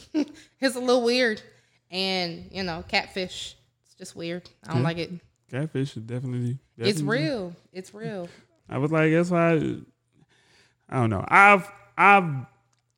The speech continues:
Speaker 2: I don't wanna call it, I don't think it's internet dating, but I mean, I just feel like it's just socializing through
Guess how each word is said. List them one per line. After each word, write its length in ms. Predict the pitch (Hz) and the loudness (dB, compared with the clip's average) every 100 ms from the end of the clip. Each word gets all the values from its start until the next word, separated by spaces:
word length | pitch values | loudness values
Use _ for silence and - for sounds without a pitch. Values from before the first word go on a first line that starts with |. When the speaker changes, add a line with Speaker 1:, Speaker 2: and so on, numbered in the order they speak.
| - | -4
Speaker 2:
I 60 | |
don't 140 | 196 196 | 0 4
wanna 220 | 160 139 | 4 2
call 280 | - 139 127 | 0 0 0
it, 140 | 123 - | -2 -4
I 120 | 170 | -2
don't 240 | 214 151 - | 0 -2 -4
think 160 | 131 | -6
it's 140 | 127 - | -6 -8
internet 440 | - 131 123 123 | -8 -4 -4 -4
dating, 360 | 117 123 123 139 | -2 -4 -4 -6
but 140 | 120 123 | -4 -4
I 80 | |
mean, 300 | 127 127 120 110 - | -2 -4 -4 -10 -8
I 80 | 120 | -4
just 320 | 127 117 - _ _ _ | -2 -2 -6 _ _ _
feel 120 | 131 | -2
like 200 | 123 120 | 0 0
it's 160 | 123 117 | 0 2
just 380 | 127 117 - - | 2 0 -6 -6
socializing 600 | 123 123 123 120 120 117 | -2 -2 -2 -2 -2 -4
through 260 | 127 123 | -2 -2